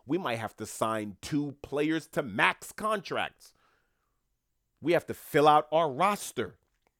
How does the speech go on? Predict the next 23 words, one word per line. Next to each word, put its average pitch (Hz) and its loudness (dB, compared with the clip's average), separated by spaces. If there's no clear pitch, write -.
with 135 -8
quality 151 0
players. 143 -2
And 110 -6
now 160 2
the 110 -4
television 127 -2
keeps - -12
talking 92 -16
about 76 -14
us. - -20
The 92 -16
newspapers 147 -6
keep - -18
talking 98 -14
about 80 -10
us. 78 -20
Talk 196 -2
radio 185 0
keeps - -10
talking 98 -14
about 76 -12
us. - -20